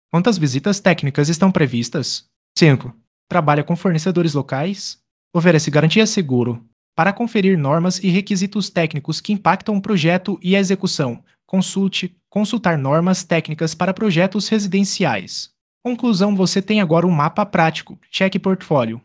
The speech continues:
referências, C A U e contrato claro.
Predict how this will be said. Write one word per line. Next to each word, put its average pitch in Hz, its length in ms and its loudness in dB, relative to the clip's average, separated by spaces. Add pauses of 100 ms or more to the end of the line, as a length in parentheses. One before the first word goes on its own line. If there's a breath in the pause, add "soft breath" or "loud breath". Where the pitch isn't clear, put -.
(120)
referências, 170 760 -2
C - 180 -4
A 196 80 4
U 180 200 0
e 185 80 -4
contrato 180 500 -2
claro. 139 480 -2